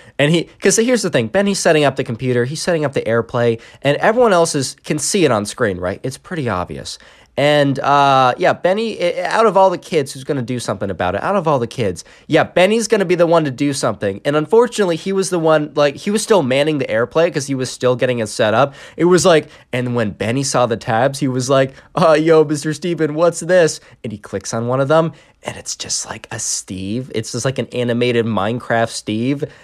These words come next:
And, uh, it was, like, a very zoomed up photo of his face. And, uh, actually, actually, actually, actually, actually, on second thought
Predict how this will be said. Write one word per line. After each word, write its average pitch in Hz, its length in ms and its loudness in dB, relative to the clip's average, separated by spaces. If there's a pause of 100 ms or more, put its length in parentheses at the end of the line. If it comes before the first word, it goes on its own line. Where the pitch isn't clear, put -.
(240)
And, 127 380 -2
uh, 131 40 0
it 127 200 0
was, 143 220 0
like, 139 160 2
a 131 40 2
very 131 360 2
zoomed 123 360 -4
up 123 200 0
photo 123 360 0
of 117 140 2
his 110 180 -4
face. 127 480 -2 (360)
And, 123 340 0 (180)
uh, 123 60 -6
actually, 127 1400 2
actually, 156 400 2
actually, 127 460 -2
actually, 107 580 -6 (140)
actually, 92 540 -8 (640)
on 147 160 2
second 156 380 -2
thought 80 340 -8